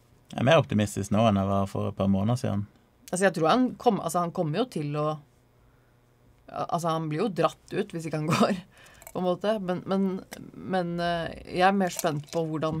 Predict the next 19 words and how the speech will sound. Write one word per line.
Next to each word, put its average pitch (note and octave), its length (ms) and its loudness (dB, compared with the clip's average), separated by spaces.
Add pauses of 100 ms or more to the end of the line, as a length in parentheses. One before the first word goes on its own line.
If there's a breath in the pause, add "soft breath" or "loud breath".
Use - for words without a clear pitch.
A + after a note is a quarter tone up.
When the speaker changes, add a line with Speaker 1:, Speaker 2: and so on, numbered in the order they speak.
Speaker 2:
han D#3 280 -4
kommer D3+ 360 0
til D3 100 -6
å D3 60 -8
ta D3 180 -2
det C#3+ 80 -6
selv, E3+ 300 6
da. F3+ 260 0
Om E3+ 140 2
han F3 100 0
kommer D#3 320 0
til D3+ 140 -2
å - 20 -4
dra D#3+ 240 0
på D3+ 140 -8
seg D#3+ 180 -2
litt D#3 320 -6
grann D3 240 -4
verdighet, D#3 720 -2